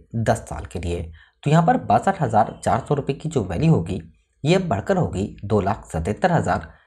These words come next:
यानी कि पाँच सौ बीस रुपये महीना से आप पैसा निवेश करते रहेंगे तो इस पर रिटर्न आपको करीब दो लाख चौदह हज़ार का मिल जाएगा। लेकिन अगर आप दोस्तों पन्द्रह साल तक पैसे को निवेश करेंगे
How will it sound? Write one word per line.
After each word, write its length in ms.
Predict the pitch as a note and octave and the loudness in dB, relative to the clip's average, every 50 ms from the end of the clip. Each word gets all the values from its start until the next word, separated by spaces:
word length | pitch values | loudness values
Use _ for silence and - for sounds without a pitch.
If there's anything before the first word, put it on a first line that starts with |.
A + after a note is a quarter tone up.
| _ _ - | _ _ -2
यानी 160 | - B2+ E3 | 0 0 0
कि 100 | E3+ - A3+ | 2 0 -2
पाँच 320 | - - C#3+ E3 E3 - | 0 0 0 0 0 0
सौ 80 | - G#3 | -2 -2
बीस 240 | C#3+ C#3 E3 E3 - | 0 0 0 0 -2
रुपये 180 | F3+ - G#3 F3+ | 0 0 0 0
महीना 300 | A#2 G2 G2 - F2+ E2 | 0 -2 -4 -6 -6 -4
से 260 | E2 G2+ A2 - - - | -4 -4 -4 -4 -6 -12
आप 120 | - - | -10 -6
पैसा 200 | - G2 - - | -6 -4 -4 -2
निवेश 280 | F2+ E2+ E2 G#2 G#2 - | -4 -2 -2 -4 -4 -4
करते 280 | - - F#2 - - F#3+ | -6 -8 -8 -2 -2 0
रहेंगे 340 | F3+ - G#2 E2 E2 F#2 - - - - _ _ _ - | 2 2 0 0 -2 -4 -4 -6 -8 -20 _ _ _ -2
तो 60 | - E3 | -2 0
इस 60 | E3 | 0
पर 180 | E3 - F3 | 2 2 2
रिटर्न 240 | - G#2+ - E3+ E3 | 2 2 0 2 2
आपको 280 | E3 E3 E3 - - - | 2 2 0 -4 -8 -6
करीब 380 | - - F2+ A#2+ - - - - G2 | -6 -4 -4 -4 -4 -6 -10 -8 -8
दो 240 | G2+ G2 D3+ F3 | -4 0 0 0
लाख 360 | E3+ C3 G2 F2 - - - - _ _ _ | 2 2 0 -2 -4 -4 -10 -20 _ _ _
चौदह 280 | - A2 B2+ E3+ G#3 G3+ | -2 0 2 2 2 0
हज़ार 280 | - G2+ E2+ E2 - - | 0 -2 -4 -4 -4 -2
का 80 | - C#3+ | 0 2
मिल 200 | E3 - D#2+ D#2+ | 2 2 0 -2
जाएगा। 400 | D#2+ - - - D#2 E2+ F2 E2+ E2+ E2 - - - _ _ _ - - - - - | -8 -10 -12 -10 -6 -4 -4 -4 -4 -6 -10 -18 -20 _ _ _ -20 -20 -18 -8 -2
लेकिन 260 | G#2+ C3+ D3+ E3 A3+ A3 | 2 2 4 4 4 4
अगर 140 | G#3 G#3+ | 4 4
आप 120 | A3 G#3+ A3 | 2 2 2
दोस्तों 260 | F#3+ F#3 - - C4 | 0 -2 0 -2 -6
पन्द्रह 340 | B3+ - - G2 G#2 D3 F3+ | -2 0 0 0 2 0 0
साल 220 | F3 - F3+ E3+ E3 | 0 0 -2 -2 0
तक 200 | F3+ F3+ - - | -2 -4 -4 -2
पैसे 220 | - G2 - - | -4 -2 -2 -4
को 120 | B2+ - G#2+ | -4 -4 -4
निवेश 280 | E2+ E2 E2 B2 - | -4 -2 -2 -2 -2
करेंगे 380 | - - G#2+ F2 E2 D#2+ E2+ F2+ | 0 -2 -2 0 0 0 -2 -2